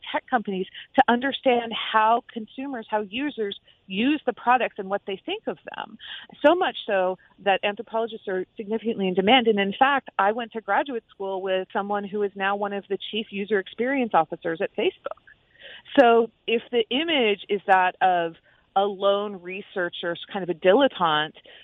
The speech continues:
um, in an isolated community studying things that have no relevance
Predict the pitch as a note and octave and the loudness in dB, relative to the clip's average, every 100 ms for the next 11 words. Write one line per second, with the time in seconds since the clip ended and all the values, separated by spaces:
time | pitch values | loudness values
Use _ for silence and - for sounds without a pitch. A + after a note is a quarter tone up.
0 | _ - F#3 E3+ F3 G#3+ G3+ - G#3+ - | _ 0 2 0 -2 -6 -4 -4 -4 -4
1 | G#3+ G3 F#3 F3+ - F#3+ G3 G3+ F#3 E3+ | -4 -2 -4 -8 -12 -10 -4 -2 -2 -2
2 | - G#3 F#3+ G3+ G3 F#3 F#3+ F#3 E3+ F#3 | 0 2 2 -2 -8 -4 -6 -2 0 0
3 | E3 F#3 F#3 F3+ E3+ F3+ F#3+ F3+ E3 | 0 2 2 2 2 4 4 0 -6